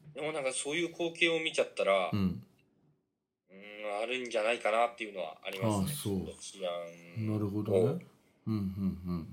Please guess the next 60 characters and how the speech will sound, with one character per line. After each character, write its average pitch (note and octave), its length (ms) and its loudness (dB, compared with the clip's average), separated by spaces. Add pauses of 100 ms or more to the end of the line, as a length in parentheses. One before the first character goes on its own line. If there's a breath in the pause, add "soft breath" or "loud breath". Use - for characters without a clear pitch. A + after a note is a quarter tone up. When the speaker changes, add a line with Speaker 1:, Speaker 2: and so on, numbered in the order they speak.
Speaker 2:
う E2 100 -4
ん。 C#2+ 160 -10 (100)
Speaker 1:
悪 G2+ 200 8
く - 80 -6
し - 100 -2
ち E2+ 60 4
ゃ E2 40 6
う - 360 -4
Speaker 2:
な G2+ 140 2
る F#2 60 2
ほ - 60 -6
ど。 F#2 60 -4
Speaker 1:
も F#2 80 0
の F#2 60 -2
も E2+ 100 -2
あ - 20 -6
る - 60 2
ん - 20 0
じ D2 140 -8
ゃ D#2+ 40 -12
な D#2+ 60 -4
い D2 120 -12
か D#2 120 -4
な D#2 60 2
っ - 40 -2 (100)
て。 - 200 -12 (160)
Speaker 2:
そ G#2+ 280 0
う G2 40 2
で F#2 120 -2
す - 120 -8
か。 E2 120 -8 (300)
あ A#2 80 4
の、 C#3 160 4
Speaker 1:
う - 40 2
ん。 C3+ 40 0
Speaker 2:
さ F3 100 2
っ E3+ 140 -4
き A#2+ 460 6
成 C3 220 4
田 D3+ 120 2
空 D#3+ 220 4
港 C#3 180 2
と A#2+ 160 0
エ A#2+ 240 6
ア C3+ 220 8
ア C#3+ 80 6
ジ C#3 140 4
ア B2 80 10
の G#2+ 120 4
様 G2+ 200 2
子 A2 140 0
は G2+ 120 4
伺 G2+ 300 2
っ G#2 40 0
た G#2+ 200 -2
ん G#2 80 0
で F2+ 100 -2
す - 80 -12
け F#2+ 80 -4
ど、 F2+ 280 0